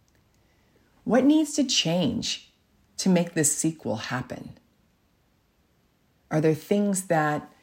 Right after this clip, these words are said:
this main character needs to let go of? Are there things they need to embrace? Are there certain gifts that they need to go and connect to in other people?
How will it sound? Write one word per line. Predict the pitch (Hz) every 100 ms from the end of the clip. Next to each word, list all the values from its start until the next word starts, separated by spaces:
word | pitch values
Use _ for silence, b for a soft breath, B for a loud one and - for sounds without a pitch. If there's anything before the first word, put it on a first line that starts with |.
| b b b _
this | 160 151 160
main | 156 156
character | - 147 143 147
needs | 135 135
to | -
let | 123 123 - 147
go | 120 117
of? | 143 233 247 - _ _ _ _ _ _ _ _ _ _ _ _ _ _ _ _ _
Are | 147 139
there | 131
things | 131 143 143 135
they | 135
need | 127 120
to | -
embrace? | 104 107 123 165 214 - - - - _ _ _ _ _ _ _ _ _ _ _ _ _ _ _ _ -
Are | 147
there | 139 127 127 - _ _
certain | - 226 - 156
gifts | 127 135 196 - - - - - _
that | - 151 156 -
they | 151
need | 143 143 151
to | 151
go | 139 139 139
and | 127 131 131
connect | - 135 135 - - -
to | 196 190
in | 139 135
other | 127 127
people? | 120 - 160 214 254 262